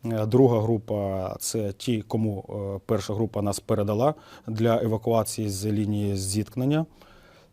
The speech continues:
Е, і третя група — це адміністрація їхня, коли вже нас, е,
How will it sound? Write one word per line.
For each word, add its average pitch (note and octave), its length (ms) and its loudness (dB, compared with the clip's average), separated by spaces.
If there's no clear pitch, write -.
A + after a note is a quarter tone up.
Е, A2 340 0
і B2 100 2
третя D3+ 340 8
група — C3+ 360 4
це A#2 600 2
адміністрація A#2 680 4
їхня, A2+ 380 -2
коли A2+ 220 0
вже G#2 320 2
нас, G#2 440 0
е, G2 340 -4